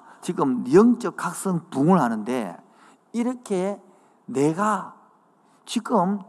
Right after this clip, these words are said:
분노하고 있는지도 모르는 아-, 아빠들이 굉장히 많고 남자들이 많거든요.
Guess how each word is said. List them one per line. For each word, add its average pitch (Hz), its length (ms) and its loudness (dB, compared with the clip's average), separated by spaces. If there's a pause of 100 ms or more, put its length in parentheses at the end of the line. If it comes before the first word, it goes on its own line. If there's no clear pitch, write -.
(300)
분노하고 208 920 6
있는지도 185 540 0
모르는 139 440 -2 (380)
아-, - 200 -2
아빠들이 185 480 0
굉장히 240 380 6
많고 120 220 4
남자들이 143 340 2
많거든요. 101 640 -4